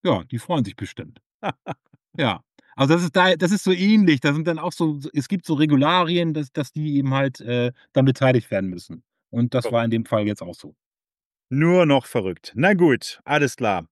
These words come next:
Speaker 2: Danke, mein Lieber. Das war wieder sehr, sehr spannend, sehr schön, mit dir zu sprechen. Jetzt noch kurz Ausblick. Was erwartet uns im September, im goldenen Herbst?
Speaker 1: Mhm.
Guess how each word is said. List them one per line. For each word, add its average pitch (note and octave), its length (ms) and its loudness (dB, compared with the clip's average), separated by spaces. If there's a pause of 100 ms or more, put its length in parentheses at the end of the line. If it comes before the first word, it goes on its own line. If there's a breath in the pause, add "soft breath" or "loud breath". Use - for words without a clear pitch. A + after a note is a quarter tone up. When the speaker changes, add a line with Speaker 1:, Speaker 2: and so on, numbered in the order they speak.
Speaker 2:
Danke, F3+ 240 0
mein D#3 160 2
Lieber. A2+ 180 0
Das A#2 160 -4
war D3 140 0
wieder C#3+ 200 0
sehr, D3 200 0
sehr E3 100 0
spannend, D3+ 320 -2
sehr C#3+ 140 0
schön, D#3 380 -2
mit D3 140 -10
dir D3+ 120 -6
zu C#3 100 -8
sprechen. E3+ 400 -2 (380 loud breath)
Jetzt C#3+ 180 -2
noch D3 160 -2
kurz F#3 220 0
Ausblick. F3+ 640 0
Was D3+ 180 0
erwartet D3+ 400 0
uns D3 260 -4
im C3+ 200 -6
September, D3 540 -2
im F#2 380 -10
goldenen F2+ 440 -6
Herbst? G2+ 500 -8
Speaker 1:
Mhm. A2 640 2